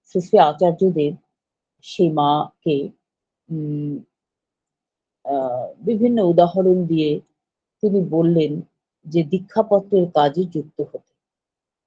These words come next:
এই কাজে যুক্ত থাকলে আমরা অনেক মানুষের কথা জানতে পারি, কোনো কোনো পরিবারের যে সমস্যা, কে কি অবস্থায় আছে,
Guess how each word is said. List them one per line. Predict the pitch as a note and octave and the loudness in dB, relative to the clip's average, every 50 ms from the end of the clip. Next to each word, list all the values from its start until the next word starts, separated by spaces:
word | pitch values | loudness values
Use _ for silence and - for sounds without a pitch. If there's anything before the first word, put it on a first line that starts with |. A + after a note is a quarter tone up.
| _ _ _ _ _ _ _ _ _ _ | _ _ _ _ _ _ _ _ _ _
এই | - F#3 G3 F#3+ | 2 2 2 4
কাজে | G3+ G3+ F#3+ G3+ G#3+ F#3+ | 4 2 4 2 0 0
যুক্ত | E3+ F#3 F#3 - - G#3 | 0 -2 -4 0 0 -2
থাকলে | G3+ G3 G#3 G3+ G#3 E3+ D#3 D3+ D3+ F3 - - _ _ _ _ _ _ _ - | 0 0 -4 -6 -4 -2 -2 -2 -2 -2 -6 -10 _ _ _ _ _ _ _ -2
আমরা | E3+ F3 F#3+ G3+ G3+ - - - - | 0 0 2 2 2 0 -2 -2 -2
অনেক | F#3 G#3 A#3 B3+ - - - | 0 2 2 0 -2 -4 -6
মানুষের | F3+ D3+ D#3 E3+ F#3 F3+ - - A3 G#3 | -4 -2 0 0 0 -2 0 -2 -2 0
কথা | G#3 G3 F#3 - G3 F3+ | 0 -2 -2 -2 -6 -2
জানতে | D#3 D3+ C#3+ D3 D3 C#3+ E3 D#3+ | -2 -2 -2 -2 -2 -4 -6 -4
পারি, | - D3 C#3 - C#3+ - - - _ _ _ _ _ _ _ _ _ _ _ _ _ _ _ _ _ _ _ _ _ _ | -4 -6 -6 -6 -8 -14 -16 -18 _ _ _ _ _ _ _ _ _ _ _ _ _ _ _ _ _ _ _ _ _ _
কোনো | F#3+ F#3 F#3+ F#3 | 2 4 4 4
কোনো | F#3+ F#3+ F#3 F#3+ F3+ F3 | 4 4 4 4 2 2
পরিবারের | F3 E3+ E3+ F3 E3+ F3 E3+ E3+ F3 E3+ E3+ D#3 | 0 2 2 6 6 6 6 4 2 -2 -2 -6
যে | D#3+ D#3+ | -6 -8
সমস্যা, | D#3 - - - D3+ D#3 D#3+ D3+ - - - - D3+ C#3+ - - - _ _ _ _ _ _ _ _ | -8 -8 -6 -6 -4 -4 -4 -6 -8 -12 -6 -4 -4 -4 -4 -8 -12 _ _ _ _ _ _ _ _
কে | - A3 A3 | 4 4 4
কি | G#3+ G#3+ - G#3 G3+ G3+ | 4 2 -2 2 4 6
অবস্থায় | G3 F#3+ F3+ F3+ F#3 - _ - G3 F#3 E3+ | 6 4 2 0 -4 -4 _ 0 4 6 6
আছে, | D#3+ D#3 D3+ D#3 - - F3 D#3 D#3 | 6 6 4 0 -6 -6 -6 -6 -6